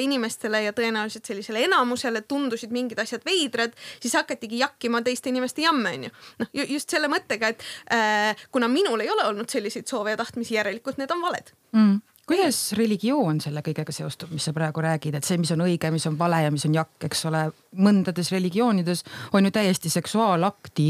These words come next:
Speaker 2: kaupa eristatud, mis on okei ja mis ei ole. Äh, kuidas see seksoloogias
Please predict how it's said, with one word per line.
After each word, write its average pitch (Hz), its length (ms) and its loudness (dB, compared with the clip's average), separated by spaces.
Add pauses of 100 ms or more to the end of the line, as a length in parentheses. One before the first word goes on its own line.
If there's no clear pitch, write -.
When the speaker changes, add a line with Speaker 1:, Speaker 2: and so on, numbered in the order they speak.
Speaker 2:
kaupa 175 400 4
eristatud, 139 640 0
mis 156 160 2
on 147 140 2
okei 269 320 4 (320)
ja 165 100 4
mis 165 160 2
ei 160 80 4
ole. 160 220 4 (580)
Äh, 170 220 6 (100)
kuidas 254 240 4
see - 80 0
seksoloogias 190 560 0